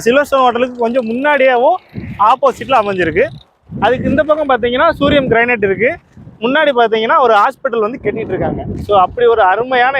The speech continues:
இடத்துல கட்டிக்கிட்டு இருக்கிற ஹாஸ்பிட்டலுக்கு ஆப்போசிட்ல தான் ரோட்ல இருந்து ரெண்டாவது பிளாட்டு. மொத்தமா பாத்தீங்கன்னா மூணு பிளாட்டு. இங்க வ-, அந்த பிளாட்டை தான் இப்ப நம்ம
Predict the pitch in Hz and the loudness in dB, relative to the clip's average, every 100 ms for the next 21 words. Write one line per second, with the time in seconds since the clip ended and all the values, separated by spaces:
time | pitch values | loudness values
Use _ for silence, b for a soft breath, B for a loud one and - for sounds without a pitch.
0 | 208 - 185 233 285 247 - 220 208 220 | -2 -2 0 0 0 -6 -6 -4 -4 -2
1 | 220 214 196 233 - 240 214 196 330 - | 0 2 2 2 -2 -2 0 0 -4 -4
2 | - - - 202 233 285 285 220 233 208 | -6 -6 -4 0 2 2 -2 -2 -4 -2
3 | 208 311 320 - 208 214 285 - 240 233 | 0 2 0 -4 -2 0 0 2 0 0
4 | 277 359 233 190 214 247 277 226 190 202 | -2 -2 0 0 0 2 2 0 0 0
5 | 185 285 381 _ _ _ 220 240 294 320 | 0 -2 -4 _ _ _ -4 -2 0 2
6 | 254 214 214 233 339 302 247 277 214 214 | 0 0 -2 2 2 2 2 0 2 0
7 | 180 240 349 - b _ _ - 202 202 | 2 0 0 -6 b _ _ -10 -4 2
8 | 202 214 202 208 247 247 262 220 208 | 2 0 0 0 2 2 0 0 -2